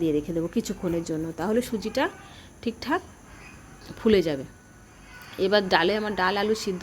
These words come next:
হয়ে গেছে, তার জন্য আমাকে নিতে হবে মশলা। এবার দিয়ে দিচ্ছি, বেশি মশলা নয়, কারণ মশলা তো সব কিছুতেই ব্যবহার করা যায়, কিন্তু দেখবে যদি আমরা মশলা কম দিয়েই কিছুটা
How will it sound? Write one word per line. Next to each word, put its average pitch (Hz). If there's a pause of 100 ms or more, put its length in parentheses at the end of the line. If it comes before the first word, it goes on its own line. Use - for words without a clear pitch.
হয়ে 208
গেছে, 202 (460)
তার 185 (100)
জন্য 214 (120)
আমাকে 202
নিতে 185
হবে 214 (500)
মশলা। 196 (240)
এবার 196
দিয়ে 202
দিচ্ছি, 202 (120)
বেশি 220
মশলা 220
নয়, 208 (420)
কারণ 214 (640)
মশলা 254
তো 311
সব 240
কিছুতেই 269
ব্যবহার 190
করা 175
যায়, 180
কিন্তু 240 (120)
দেখবে 214 (640)
যদি 202
আমরা 247
মশলা 226 (140)
কম 208 (100)
দিয়েই 254
কিছুটা 240